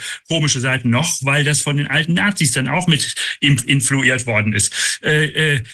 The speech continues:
äh, und das ist ein Faschistengesetz. Es ist ein echtes, vollständiges Faschistengesetz. Und das muss man halt wissen. Und wenn Politiker so, und, und dass unsere Rechte, unsere, unsere, äh, die Hürden so hoch sind.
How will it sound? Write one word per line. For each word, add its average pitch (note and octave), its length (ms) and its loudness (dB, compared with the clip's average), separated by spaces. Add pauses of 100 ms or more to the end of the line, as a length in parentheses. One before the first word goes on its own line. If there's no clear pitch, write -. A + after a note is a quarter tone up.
(120)
äh, D#3 240 -2
und D3 200 2
das G3+ 200 0
ist - 180 0
ein G3 80 2
Faschistengesetz. E3 960 0
Es C#3+ 120 -4
ist D#3+ 100 2
ein E3+ 160 2
echtes, A#3+ 440 2
vollständiges G#3+ 720 0
Faschistengesetz. B2+ 840 0 (380)
Und D3 220 4
das E3+ 180 2
muss G3+ 180 4
man F3+ 200 0
halt E3 200 0
wissen. F#3+ 280 2
Und C3 140 -2
wenn C#3 140 2
Politiker F3 560 0
so, E3 140 0
und, D3 160 0
und C#3+ 160 0
dass D3+ 140 4
unsere D3 280 0
Rechte, G#3+ 320 2
unsere, C#3+ 340 0
unsere, C#3 340 0 (100)
äh, C#3+ 220 0
die C#3+ 180 4
Hürden A#3 380 2
so D#3 180 -2
hoch C#4+ 240 -2
sind. G#2+ 240 -4